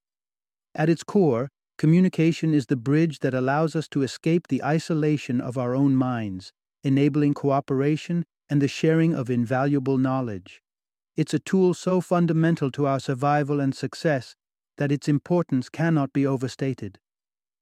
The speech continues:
From the perspective of evolution as proposed by Charles Darwin, the fitness of an organism,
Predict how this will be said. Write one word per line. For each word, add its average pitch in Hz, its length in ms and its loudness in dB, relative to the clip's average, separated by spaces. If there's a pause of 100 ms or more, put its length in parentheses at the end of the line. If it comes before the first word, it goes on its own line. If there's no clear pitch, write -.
(340)
From 160 180 2
the 151 80 2
perspective 165 520 -2
of 156 140 0
evolution 160 600 0
as 151 220 -2
proposed 170 560 -2
by 139 140 -2
Charles 139 360 -2
Darwin, 147 520 0 (580)
the 147 100 0
fitness 185 480 0
of 147 120 0
an 147 100 2
organism, 143 720 0